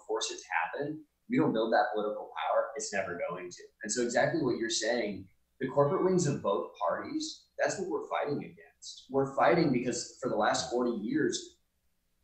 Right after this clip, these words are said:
we've been forgotten. We've been, not, not forgotten.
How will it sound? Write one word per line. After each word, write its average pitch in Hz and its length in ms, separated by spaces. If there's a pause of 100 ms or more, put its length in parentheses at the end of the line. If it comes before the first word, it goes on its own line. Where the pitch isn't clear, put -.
we've 127 140
been - 240 (200)
forgotten. - 440 (320)
We've 127 180
been, 107 240
not, 156 240
not - 260
forgotten. 104 440